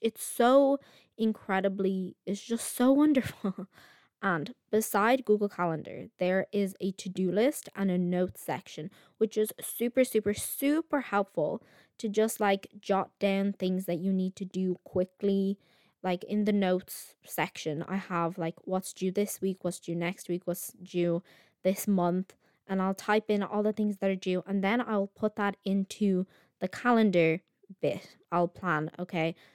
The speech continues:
So if this thing is due on the twelfth of March, I'm gonna get this done, whatever, a week before that. And the to-do list, oh, I just, it's so satisfying because it makes a little, like, bing noise <laughs> when you, when you complete the task.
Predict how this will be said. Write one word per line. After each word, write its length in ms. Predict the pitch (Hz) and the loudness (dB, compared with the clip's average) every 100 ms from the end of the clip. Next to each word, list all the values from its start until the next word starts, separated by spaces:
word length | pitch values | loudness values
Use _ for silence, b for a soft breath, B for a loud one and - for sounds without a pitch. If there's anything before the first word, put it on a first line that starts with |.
| b | b
So 400 | - 196 180 185 | -6 0 2 2
if 120 | 196 | -2
this 200 | - 208 | -2 -4
thing 220 | - 202 202 | 0 0 2
is 180 | 185 | 0
due 500 | - 190 180 180 185 185 b - | -4 0 2 4 2 -2 b -4
on 60 | |
the 100 | 190 | -4
twelfth 300 | - 202 196 | 0 0 0
of 80 | 196 | -2
March, 480 | 185 175 180 - - b b _ | -2 -2 -4 -10 -20 b b _
I'm 200 | 196 190 | -2 0
gonna 200 | 185 180 | 2 0
get 220 | 180 170 - | 0 0 -2
this 200 | 180 - | -4 0
done, 400 | 180 160 156 160 _ _ _ _ | 0 2 0 -6 _ _ _ _
whatever, 380 | - 190 160 - - | 0 2 2 0 2
a 80 | |
week 220 | 196 196 - | 2 2 2
before 360 | 202 196 180 160 | 0 2 2 2
that. 260 | 104 - b b b _ | 0 -6 b b b _
And 300 | 196 196 190 | 0 2 2
the 280 | 202 196 196 - | 2 2 0 0
to-do 340 | 214 202 220 | 0 4 6
list, 360 | 233 262 - - | 6 4 0 -10
oh, 220 | 240 240 - | -10 -12 -4
I 120 | 262 | -2
just, 360 | 285 349 349 - | 0 0 0 -2
it's 220 | 262 - | -2 0
so 180 | - 269 | 2 2
satisfying 640 | - 196 196 - 214 214 | 4 0 0 -2 0 0
because 200 | 214 - | -2 -2
it 80 | 196 | 0
makes 200 | 202 247 | -2 0
a 40 | 269 | 0
little, 140 | 208 | 2
like, 160 | 208 B B B _ - | 2 B B B _ 2
bing 380 | 381 370 381 392 427 | 4 4 2 2 4
noise 400 | 285 269 285 311 | 6 6 4 4
<laughs> 120 | 285 | 4
when 140 | 277 247 | 6 6
you, 120 | 233 b b b b | 4 b b b b
when 200 | - 226 | 2 4
you 220 | 214 214 220 - _ - | 6 4 0 -12 _ -2
complete 440 | 247 208 226 208 | 0 2 2 2
the 80 | 220 | -2
task. 640 | 208 185 214 302 - - | 0 2 2 0 -8 -18